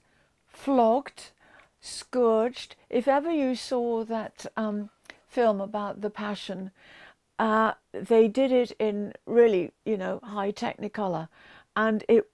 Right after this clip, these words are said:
really was so gross. But, you know, Jesus was the only one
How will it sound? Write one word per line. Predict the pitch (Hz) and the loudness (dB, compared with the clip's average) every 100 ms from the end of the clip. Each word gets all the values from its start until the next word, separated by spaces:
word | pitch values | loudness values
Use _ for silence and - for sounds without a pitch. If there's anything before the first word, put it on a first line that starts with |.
| - | -4
really | 226 285 320 277 | 4 8 10 8
was | 226 208 190 190 - - | 6 2 -4 -6 -12 -20
so | - - 226 214 | -14 -4 -2 -2
gross. | 196 196 190 190 - - _ _ _ _ _ _ | -4 -4 -6 -8 -14 -20 _ _ _ _ _ _
But, | - 214 | -10 -6
you | 247 | -4
know, | 220 214 | -2 -4
Jesus | 220 254 240 247 226 - | -2 -4 -2 -6 -10 -8
was | 226 - | -10 -6
the | - - | -8 -4
only | 233 233 233 | -4 -2 -2
one | 208 220 214 190 190 | -2 -4 -4 -6 -10